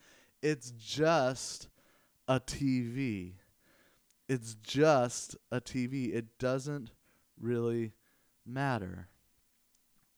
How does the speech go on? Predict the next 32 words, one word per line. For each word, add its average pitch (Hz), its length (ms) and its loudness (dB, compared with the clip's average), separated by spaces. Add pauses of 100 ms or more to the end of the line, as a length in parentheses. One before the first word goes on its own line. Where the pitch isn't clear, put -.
(180)
I 131 100 0
used 139 240 -2
to 147 40 -8
be 135 160 2
a 107 220 2
worship 123 400 -4
leader 110 200 -2
at 98 80 -2
a 98 40 -6
church, 165 500 -2
and, 117 240 -6 (640)
uh, 123 400 4
it 175 80 2
was 190 140 2
a 170 40 -6
pretty 160 200 0
casual 131 440 0
church. 131 360 -2
I'd 135 160 -2
usually 135 240 -6
wear 135 160 -6
jeans 120 360 -8
and 123 80 -10
a 120 60 -10
collared 117 400 -4
shirt, 117 360 -6 (100)
um, 104 240 -8
to 120 100 -10
lead 123 180 -2
worship 110 440 -2
in, 117 240 -4
and, 98 180 -8